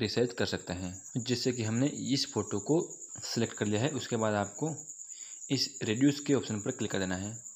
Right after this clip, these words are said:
और उसके बाद आपको यहाँ से कुछ ऑप्शंस दिखाई देंगे। आपको इनमें से जो भी ऑप्शन आपको उस वेबसाइट पर चाहिए उसको आपको सिलेक्ट कर लेना है और उसके बाद आपको इसको इस थ्री डॉट पर क्लिक कर देना है और उसके बाद आपको सेव एज पर क्लिक कर देना है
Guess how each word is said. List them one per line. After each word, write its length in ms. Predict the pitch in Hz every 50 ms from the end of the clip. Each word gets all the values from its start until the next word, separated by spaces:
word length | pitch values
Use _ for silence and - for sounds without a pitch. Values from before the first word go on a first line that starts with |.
| - - - -
और 120 | - 113 110
उसके 220 | 107 - - 117
बाद 160 | 107 107 104
आपको 240 | 104 104 101 - -
यहाँ 160 | 104 101 101
से 100 | 98 -
कुछ 200 | 120 - - - - 110
ऑप्शंस 340 | 98 - - 117 113 - -
दिखाई 180 | - - - 101
देंगे। 260 | 95 101 101 123 147
आपको 440 | 131 104 95 - - - 131 - - -
इनमें 220 | 110 107 107 104
से 180 | 104 - 123 123 117 -
जो 140 | - 131 143
भी 160 | 135 139 160
ऑप्शन 420 | - 120 107 107 104 - - 113 110
आपको 560 | 101 101 101 - - - - - - 127 127 - - - - - - - - -
उस 200 | 151 127 - -
वेबसाइट 400 | 117 104 104 - - 110 101 -
पर 80 | - 104
चाहिए 420 | 98 - 101 107 123 156 151 156 -
उसको 240 | 113 - - - 107
आपको 240 | 98 92 - - 131
सिलेक्ट 260 | - - 110 104 -
कर 140 | - - 101
लेना 180 | 95 95 95 95
है 200 | 95 92 - - - - - - - - - - - - -
और 160 | 120 107 107
उसके 200 | 104 - - -
बाद 200 | 104 104 104 101
आपको 380 | 98 98 95 - - - 135 139 135 - 143
इसको 440 | 107 - - - - - 135 135 135 - - -
इस 200 | 120 - - -
थ्री 140 | - 127 123
डॉट 260 | 120 113 110 107 - -
पर 60 | 107
क्लिक 200 | - 110 104 -
कर 80 | 104
देना 180 | 101 101 98 98
है 240 | 104 127 147 160 143 - - - -
और 120 | 107 110 110
उसके 220 | 101 - - 107
बाद 180 | 101 101 95 98
आपको 280 | 95 95 - - 139
सेव 320 | 131 - - 113 123 131 120
एज 160 | 120 107 98 101
पर 140 | - 127
क्लिक 200 | 123 - 117 104
कर 80 | - 101
देना 180 | 95 90 90 90
है 220 | 90 90 95